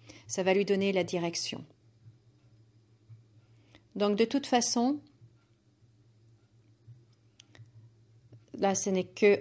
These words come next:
un exemple parmi tant d'autres, hein, mais de toute façon, nous croyons. Et ceux qui croient, qui ne croient pas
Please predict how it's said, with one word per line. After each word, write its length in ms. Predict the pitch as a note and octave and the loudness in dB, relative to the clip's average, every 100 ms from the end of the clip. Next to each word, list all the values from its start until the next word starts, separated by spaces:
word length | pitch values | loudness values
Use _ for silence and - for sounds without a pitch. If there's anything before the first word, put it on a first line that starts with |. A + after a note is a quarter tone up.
| G3 | 2
un 200 | F#3 F#3 | 2 2
exemple 360 | F#3 F#3+ F3+ | 0 -2 -2
parmi 320 | E3+ F3 F3 | -2 -2 -4
tant 160 | F3 F3 | -4 -4
d'autres, 380 | E3+ D#3 D#3 E3 | -2 -6 -6 -8
hein, 180 | D#3+ E3 | -8 -8
mais 240 | F3+ F3+ - | -6 -6 -4
de 140 | F#3+ | -6
toute 240 | F#3+ B3+ - | -4 -6 -2
façon, 520 | A3 - A3+ A#3 A#3 - | -2 0 0 -2 -4 -6
nous 300 | G3 G#3 A3 | -2 -2 -2
croyons. 500 | - - F#3 E3+ D#3 - - - - - - - | -4 -2 0 -2 -8 -14 -20 -20 -20 -20 -20 -2
Et 380 | G#3+ A3 A3 - - - - | 4 4 4 -2 -18 -20 -10
ceux 1400 | - - - - - - - - - - A#3+ A#3+ A#3 A#3 - | -6 -4 -4 -6 -8 -8 -8 -8 -6 0 2 4 0 -4 -20
qui 220 | - G#3 | -12 -12
croient, 640 | - - - A#3 A#3 A3 - - - - - _ - - - _ _ _ _ _ _ _ _ _ - | -12 -18 0 2 4 2 -6 -20 -20 -20 -20 _ -20 -20 -20 _ _ _ _ _ _ _ _ _ -10
qui 180 | - G3+ | -2 0
ne 120 | G3 | 0
croient 340 | G3 A3+ A3+ | 4 6 6
pas 360 | G3+ F#3+ B3 | 6 6 6